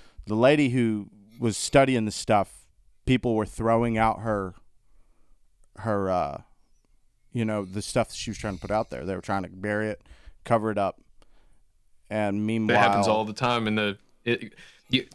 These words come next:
Speaker 2: the, the reason that, and the reason that stuff happens is because there is so much money in the pharmaceutical industry.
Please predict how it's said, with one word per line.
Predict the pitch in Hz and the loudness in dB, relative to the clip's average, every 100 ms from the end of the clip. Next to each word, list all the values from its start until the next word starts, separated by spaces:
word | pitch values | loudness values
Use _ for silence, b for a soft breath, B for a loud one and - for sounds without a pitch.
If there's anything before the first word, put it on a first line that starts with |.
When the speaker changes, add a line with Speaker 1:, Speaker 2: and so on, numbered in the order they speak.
| 107 | -2
Speaker 2:
the, | 131 | 0
the | 131 | 2
reason | 151 160 139 | 0 0 -2
that, | 139 127 | -2 -2
and | 117 | -2
the | |
reason | 120 139 127 | 0 0 0
that | 117 | -2
stuff | - 110 | -2 0
happens | 123 123 110 | 0 -2 -4
is | 104 101 | -4 -4
because | 107 - 104 - | -4 0 -2 0
there | 117 127 | -2 0
is | 95 | -2
so | - 127 120 | -2 0 0
much | 123 107 - | 0 -2 -2
money | 110 110 110 95 98 - - - - | -2 0 0 -4 -8 -16 -20 -14 -4
in | 113 | -2
the | 104 | 2
pharmaceutical | 120 110 101 107 101 98 | 0 0 -2 -4 -4 -2
industry. | 98 95 - 90 | -2 -2 -4 -8